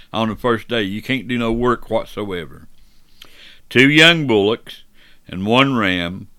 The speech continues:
and seven lambs of the first year. They shall be unto you without blemish.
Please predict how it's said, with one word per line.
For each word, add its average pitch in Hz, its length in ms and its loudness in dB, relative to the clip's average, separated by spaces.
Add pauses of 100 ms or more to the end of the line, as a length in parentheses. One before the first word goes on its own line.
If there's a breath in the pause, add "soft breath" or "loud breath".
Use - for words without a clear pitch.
(320)
and 90 200 -10
seven 131 460 4
lambs 98 560 -4
of 92 140 -12
the 95 100 -12
first 98 440 -8
year. 104 380 -8 (800)
They 101 160 -2
shall 117 280 4
be 113 260 2
unto 107 320 -2
you 127 420 2
without 104 500 -6
blemish. 90 600 -10